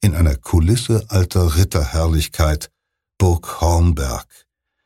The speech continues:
elfhundertvierundachtzig zum ersten Mal urkundlich erwähnt, erstreckt sich auf hundertsiebzig Meter Länge und bis zu siebzig Meter Breite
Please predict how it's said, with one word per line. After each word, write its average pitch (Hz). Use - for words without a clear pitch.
elfhundertvierundachtzig -
zum -
ersten 113
Mal 95
urkundlich 101
erwähnt, 113
erstreckt 123
sich -
auf -
hundertsiebzig 117
Meter 98
Länge 104
und 110
bis 135
zu -
siebzig 104
Meter 98
Breite 90